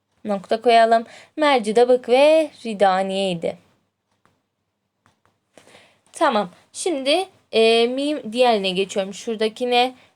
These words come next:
Mimarbaşı Mimar Sinan kendi tabiriyle çıraklık nokta nokta,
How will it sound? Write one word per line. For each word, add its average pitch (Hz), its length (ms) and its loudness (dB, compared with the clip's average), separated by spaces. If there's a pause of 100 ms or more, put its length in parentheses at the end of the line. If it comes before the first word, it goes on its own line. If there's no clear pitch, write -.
Mimarbaşı 285 760 0
Mimar 262 400 0
Sinan 240 520 -4
kendi 277 480 -2
tabiriyle 240 760 -2
çıraklık 254 640 0
nokta 226 360 0
nokta, 302 420 0